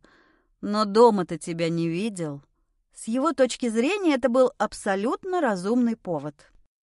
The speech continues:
«А куда это ты собираешься?» «Как куда? За котами, конечно. Я смотрю, ты сегодня бодрый, весел. Давай-ка, раз даже дети нас просчитывают,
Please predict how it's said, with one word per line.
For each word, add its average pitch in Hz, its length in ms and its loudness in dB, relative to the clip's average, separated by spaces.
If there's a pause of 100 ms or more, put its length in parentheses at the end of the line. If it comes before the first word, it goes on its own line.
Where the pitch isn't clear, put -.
(160)
«А 202 160 0
куда 240 320 6
это 233 240 4
ты 180 140 -4
собираешься?» 170 1000 -4 (320)
«Как 320 400 4
куда? 208 500 2 (120)
За 240 220 4
котами, 208 580 4
конечно. 233 800 0 (540)
Я 285 240 6
смотрю, 277 460 2
ты 262 140 -2
сегодня 240 460 2
бодрый, 233 560 2
весел. 240 640 -2 (600)
Давай-ка, 294 720 4
раз 233 200 4
даже 220 340 2
дети 269 400 -2
нас 320 260 4
просчитывают, 269 1000 -2